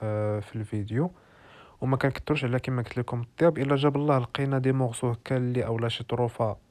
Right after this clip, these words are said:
آه، ما طيبينش، راه كنردوهم لل-، للمجمر حتى كيطيبوا. يعني، خاص ضروري يطيبوا،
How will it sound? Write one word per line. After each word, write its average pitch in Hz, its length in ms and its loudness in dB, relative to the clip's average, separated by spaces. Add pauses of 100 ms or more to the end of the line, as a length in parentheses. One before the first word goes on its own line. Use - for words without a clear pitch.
آه، 107 260 0
ما 117 140 -2
طيبينش، 117 500 -2
راه 120 100 0
كنردوهم 110 1000 -4
لل-، 104 260 -6
للمجمر 107 640 -4 (400)
حتى - 300 -4
كيطيبوا. 104 580 -4
يعني، 101 160 -4
خاص 113 320 -6
ضروري 113 540 -2 (120)
يطيبوا، 113 500 -4